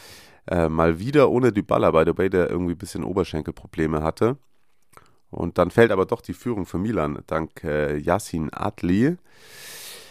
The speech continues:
Äh, Miles Villa, beim ersten Ligaspiel diese Saison früh geschlagen.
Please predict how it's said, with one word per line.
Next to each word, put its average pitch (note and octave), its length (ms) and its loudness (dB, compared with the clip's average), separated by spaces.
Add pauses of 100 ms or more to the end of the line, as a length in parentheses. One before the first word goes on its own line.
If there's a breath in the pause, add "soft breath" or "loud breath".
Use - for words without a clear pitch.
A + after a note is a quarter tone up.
(440 loud breath)
Äh, D#2+ 520 -2 (200)
Miles D3 640 2
Villa, G2 640 4
beim A2 160 4
ersten E3 280 0
Ligaspiel D#3 380 4
diese A#2 280 2
Saison A2+ 280 6
früh - 340 0
geschlagen. C3+ 800 4